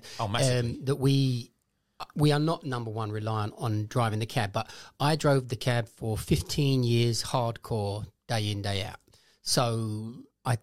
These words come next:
Speaker 2: I've done my
Speaker 1: Done your bird.
Speaker 2: <laughs> I've done it, yeah.
Speaker 1: You've done your
Speaker 2: And,
Speaker 1: bird. We've all done
Speaker 2: um,
Speaker 1: our bird, a
Speaker 2: I
Speaker 1: little
Speaker 2: still
Speaker 1: bit.
Speaker 2: do it. I'm
Speaker 1: Yeah, I
Speaker 2: still
Speaker 1: still
Speaker 2: gonna
Speaker 1: do it.
Speaker 2: carry on going out now. With, uh, getting a cab off you is quite easy, Paul, so I will still keep
Speaker 1: Mm.
Speaker 2: popping out. But we don't rely on it as our number one income, but loving it, I absolutely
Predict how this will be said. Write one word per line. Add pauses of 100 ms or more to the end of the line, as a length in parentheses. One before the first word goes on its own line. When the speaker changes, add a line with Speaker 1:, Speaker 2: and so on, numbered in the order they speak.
(120)
Speaker 2:
I've
done
my
Speaker 1:
Done
your
bird.
Speaker 2:
<laughs>
I've
done
it,
yeah.
Speaker 1:
You've
done
your
Speaker 2:
And,
Speaker 1:
bird.
We've
all (100)
done
Speaker 2:
um,
Speaker 1:
our
bird,
a
Speaker 2:
I
Speaker 1:
little
Speaker 2:
still
Speaker 1:
bit.
Speaker 2:
do
it. (180)
I'm
Speaker 1:
Yeah,
I
Speaker 2:
still
Speaker 1:
still
Speaker 2:
gonna
Speaker 1:
do
it.
Speaker 2:
carry
on
going
out
now.
With,
uh,
getting
a
cab
off
you
is
quite
easy,
Paul,
so
I
will
still
keep
Speaker 1:
Mm.
Speaker 2:
popping
out.
But (560)
we
don't
rely
on
it
as
our
number
one
income,
but (240)
loving
it, (240)
I
absolutely